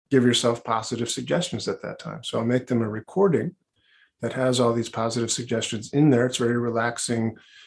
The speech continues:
you know, maybe walking along the beach sort of stuff or whatever,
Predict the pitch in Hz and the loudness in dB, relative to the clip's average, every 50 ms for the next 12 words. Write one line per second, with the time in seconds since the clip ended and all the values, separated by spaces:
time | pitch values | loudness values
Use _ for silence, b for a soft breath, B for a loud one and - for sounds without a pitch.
0 | B _ - 120 113 110 110 113 131 - - - - _ _ _ _ _ _ - | B _ -10 -8 -6 -4 -4 -4 -4 -4 -6 -12 -18 _ _ _ _ _ _ -14
1 | - 120 113 113 110 113 113 113 113 113 117 - - - 117 113 113 110 - - | -10 -8 -8 -8 -6 -6 -4 -4 -6 -6 -10 -12 -10 -8 -4 -4 -4 -2 0 0
2 | 120 117 117 117 117 120 120 113 104 107 120 120 123 - - - - - - 131 | 2 2 4 4 4 4 4 2 2 2 0 0 0 -2 -2 -2 -2 0 2 2
3 | 120 120 117 - - 139 123 127 127 120 - - 123 120 117 123 120 123 123 120 | 2 2 0 0 2 4 4 4 2 2 0 -2 -2 0 0 0 0 0 0 0
4 | 123 120 120 | 0 -2 -2